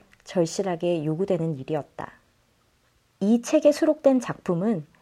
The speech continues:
김용익 작업 세계의 일점 분기를 구분할 수 있는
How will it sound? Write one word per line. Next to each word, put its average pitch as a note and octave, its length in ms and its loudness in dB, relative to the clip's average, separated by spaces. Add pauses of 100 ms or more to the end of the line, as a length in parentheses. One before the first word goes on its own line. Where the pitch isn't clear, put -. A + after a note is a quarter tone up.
(200)
김용익 A#3+ 640 4
작업 G3 380 0
세계의 F#3 520 2
일점 A3 480 2 (120)
분기를 F#3 480 0
구분할 F#3 400 -4
수 - 180 -10
있는 D#3 400 -6